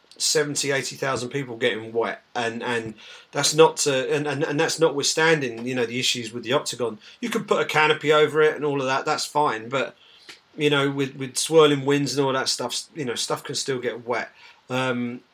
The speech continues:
and I think it would be too much of a risk fighting outdoors, uh, in Mexico or in the Emirates or somewhere like that, where you got guaranteed good weather. You can kinda do that.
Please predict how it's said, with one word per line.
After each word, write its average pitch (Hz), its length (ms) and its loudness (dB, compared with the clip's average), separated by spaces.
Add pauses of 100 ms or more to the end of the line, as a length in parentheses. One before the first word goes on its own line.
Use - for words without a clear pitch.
(120)
and 135 160 2
I 131 40 0
think 165 320 0
it 165 100 -4
would 147 120 -4
be 147 100 -6
too 160 220 -2
much 147 240 0
of 131 80 -8
a 127 80 -6
risk 143 440 -2 (260)
fighting 190 500 2
outdoors, 139 880 0 (420)
uh, 127 380 -2
in 131 200 -2
Mexico 127 880 0
or 117 500 -4
in 123 140 -8
the 120 200 -4
Emirates 160 640 2
or 127 80 -4
somewhere 147 280 0
like 131 160 0
that, 139 220 0
where 131 300 -4 (340)
you 208 200 -4
got 170 220 4
guaranteed 147 640 0
good 131 200 -2
weather. 123 420 -2 (360)
You 196 140 -14
can 214 140 -12
kinda 247 280 -2
do 226 220 -4
that. 117 220 -6